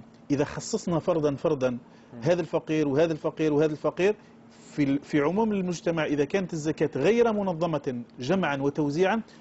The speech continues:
Speaker 1: فقد ننسى هذا ونغفل عن هذا ونذهب كلنا لذاك.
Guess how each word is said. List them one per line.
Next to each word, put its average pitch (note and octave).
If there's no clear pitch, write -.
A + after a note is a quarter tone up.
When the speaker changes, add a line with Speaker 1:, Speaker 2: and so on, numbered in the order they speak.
Speaker 1:
فقد G3+
ننسى F#3+
هذا C#3+
ونغفل E3+
عن D3
هذا D#3
ونذهب F#3+
كلنا A3
لذاك. C#3+